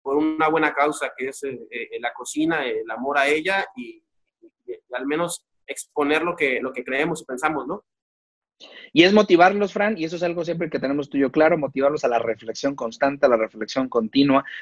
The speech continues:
Speaker 2: que como cocineros o cocineras, jóvenes, expertos, profesionales, amas de casa, gente que está finalmente en el mundo de la gastronomía o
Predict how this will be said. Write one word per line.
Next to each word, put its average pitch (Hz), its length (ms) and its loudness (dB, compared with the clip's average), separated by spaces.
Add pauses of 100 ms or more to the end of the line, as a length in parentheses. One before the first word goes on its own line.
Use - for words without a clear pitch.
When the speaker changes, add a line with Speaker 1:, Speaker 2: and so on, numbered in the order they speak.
Speaker 2:
que 120 120 6
como 117 240 8
cocineros 139 600 6
o 110 120 4
cocineras, 123 640 6
jóvenes, 135 600 6 (200)
expertos, 135 680 2
profesionales, 123 840 4
amas 120 220 2
de 107 120 -2
casa, 131 320 2
gente 123 260 -2
que 117 80 -2
está 127 360 2
finalmente 123 520 4
en 113 80 6
el 110 60 6
mundo 127 240 8
de 113 80 6
la 101 60 4
gastronomía 127 480 4
o 175 360 6